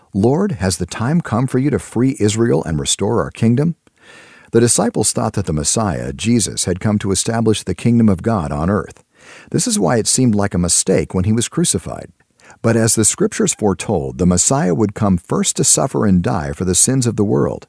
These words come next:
Then he would return to earth and establish his kingdom therein. Jesus told them,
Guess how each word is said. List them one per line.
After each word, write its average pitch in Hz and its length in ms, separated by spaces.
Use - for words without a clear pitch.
Then 123 340
he 107 100
would 92 120
return 131 420
to 127 180
earth 85 260
and 90 100
establish 95 540
his 87 160
kingdom 69 400
therein. 71 520
Jesus 196 360
told 95 280
them, 76 320